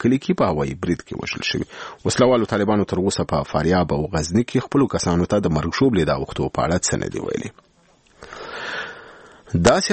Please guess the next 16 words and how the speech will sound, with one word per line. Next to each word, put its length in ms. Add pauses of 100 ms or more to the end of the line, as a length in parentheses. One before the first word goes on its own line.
ښکاري 320
چې 280
په 100 (220)
هنګ 240
کانګ 240
کې 160
ډیموکراسي 480
پلوه 400
سیاستوال 800
د 160
ولسوالیو 560
شوراګانو 480
په 60 (100)
ټاکنو 340
کې 120 (260)
اکثریت 600